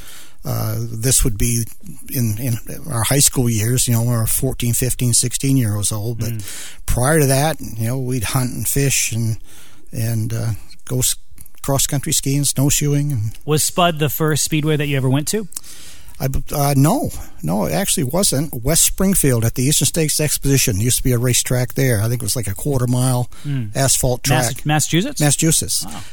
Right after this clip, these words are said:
Speaker 1: So in high school, I was, uh, in F F A, Future Farmers of America, and we, uh, competed at the Eastern States Expo,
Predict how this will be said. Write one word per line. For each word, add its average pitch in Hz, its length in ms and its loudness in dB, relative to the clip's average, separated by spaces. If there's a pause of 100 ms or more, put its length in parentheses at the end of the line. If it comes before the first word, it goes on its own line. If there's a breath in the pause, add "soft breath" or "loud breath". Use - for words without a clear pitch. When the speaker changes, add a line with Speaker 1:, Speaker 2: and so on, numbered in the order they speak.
Speaker 1:
So 127 340 2
in 135 120 4
high 151 200 4
school, 143 520 4
I 139 120 2
was, 139 280 4
uh, 131 300 2
in 127 220 0 (140)
F 139 160 0
F 143 180 2
A, 143 180 4
Future 135 300 2
Farmers 139 360 2
of 123 60 2
America, 151 400 0 (640 loud breath)
and 131 800 2
we, 143 340 2 (560)
uh, 123 360 -2 (200)
competed 139 560 4 (180)
at 135 360 -4
the 131 80 0
Eastern 131 240 2
States 123 340 0
Expo, 123 560 0